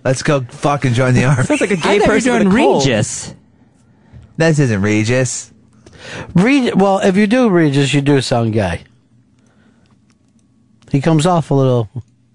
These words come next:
Speaker 4: G.
Speaker 3: <laughs> ikea is, uh, doing a test run at their, one of their Australian stores. They're adding a room for guys to just sit and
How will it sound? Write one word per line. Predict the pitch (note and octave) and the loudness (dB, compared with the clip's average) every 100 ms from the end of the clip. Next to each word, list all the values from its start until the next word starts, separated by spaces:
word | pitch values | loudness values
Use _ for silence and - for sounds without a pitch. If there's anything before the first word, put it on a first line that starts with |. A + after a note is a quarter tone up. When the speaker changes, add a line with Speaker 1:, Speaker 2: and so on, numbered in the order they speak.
| _ _ _ _ - | _ _ _ _ -4
Speaker 4:
G. | A#2 A2 F2 E2 - | 0 2 0 -6 -12
Speaker 3:
<laughs> | _ - - - - - - - - _ _ _ _ _ _ _ _ _ _ _ _ _ _ _ _ _ _ _ _ - _ _ _ _ - - - | _ -20 -18 -20 -20 -20 -20 -20 -20 _ _ _ _ _ _ _ _ _ _ _ _ _ _ _ _ _ _ _ _ -20 _ _ _ _ -20 -20 -6
ikea | D3+ E3+ G3+ G3+ F3+ D#3+ D3 D3+ D3+ | -4 0 0 2 2 2 2 2 2
is, | C#3 | 0
uh, | C#3+ C#3+ | 0 0
doing | D3 D#3+ D3+ | 0 0 0
a | |
test | C#3+ F3 E3+ - | 0 0 -2 0
run | E3 D#3+ D#3 | 0 2 0
at | D3+ C#3+ | 0 0
their, | D3 D3 | -2 -2
one | D#3 D3+ | -2 0
of | D3+ | 2
their | C#3+ | 0
Australian | C3+ C3 - F#3 G3 D#3+ | 0 -2 -2 0 2 0
stores. | - - C3 B2 B2 - - - - _ | -2 -2 0 0 -2 -10 -20 -20 -20 _
They're | D#3+ D#3+ D#3+ - - | 0 2 0 -2 -4
adding | F#3+ A3 A3+ G#3+ | 0 2 4 2
a | E3+ F3+ E3+ | 2 2 2
room | E3+ F#3+ G3+ F#3 | 2 4 4 2
for | E3+ E3 | 2 -2
guys | D3+ D#3 D#3 D#3 D#3 D3 | 0 -2 0 2 2 0
to | - D#3+ | -2 -2
just | C#3 D#3 D3+ D3 | 0 0 0 -2
sit | - F#3 G3 - | -4 -2 -2 0
and | D3+ D3 D3 C#3+ C#3+ | 0 2 2 2 0